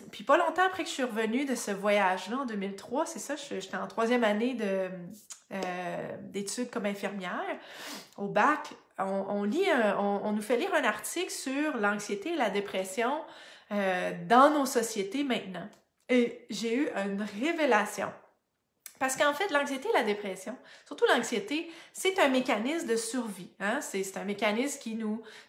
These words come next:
informe quand il y a des dangers, puis qu'on doit agir, soit,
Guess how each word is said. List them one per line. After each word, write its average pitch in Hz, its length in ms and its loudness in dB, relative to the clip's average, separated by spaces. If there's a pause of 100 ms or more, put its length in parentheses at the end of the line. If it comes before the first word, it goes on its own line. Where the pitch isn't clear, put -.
(100)
informe 254 760 4
quand 247 100 0 (140)
il 247 40 0
y - 20 2
a 214 40 2
des 208 180 -4
dangers, 208 800 0
puis 233 200 -8
qu'on 202 260 -2
doit 214 340 4
agir, 208 480 -2
soit, 214 440 0